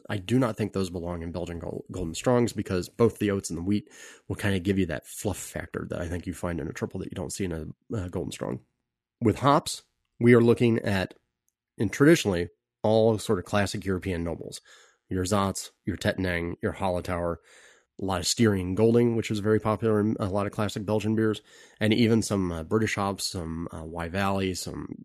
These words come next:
uh, Goldings, that sort of thing you'll see. If you could get your hands on hops from the Belgian hop growing region around Poitou and Poperinge, that would be fantastic. However, if you can find those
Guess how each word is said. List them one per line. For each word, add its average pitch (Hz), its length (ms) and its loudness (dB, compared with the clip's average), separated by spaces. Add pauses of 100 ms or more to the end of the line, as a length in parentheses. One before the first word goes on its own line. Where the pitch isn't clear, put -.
uh, 85 180 -8
Goldings, 101 560 2 (400)
that 113 140 2
sort 127 160 6
of 95 40 0
thing 104 120 2
you'll 98 80 0
see. 101 280 0 (420)
If 107 120 4
you 107 60 0
could 104 180 -8
get 147 140 10
your 139 140 4
hands 98 280 0
on 92 140 -2
hops 90 380 -4
from 87 680 -6
the 90 300 -4 (200)
Belgian 95 380 -2
hop 104 200 -4
growing 95 220 -2
region 87 300 -4
around 82 320 -6
Poitou 87 340 -6
and 80 140 -8
Poperinge, 92 460 0 (260)
that - 100 2
would 143 100 4
be 92 100 -4
fantastic. 101 640 -2
However, 101 280 -2
if - 140 -6
you 147 80 4
can 98 120 -6
find 131 320 2
those 78 320 -6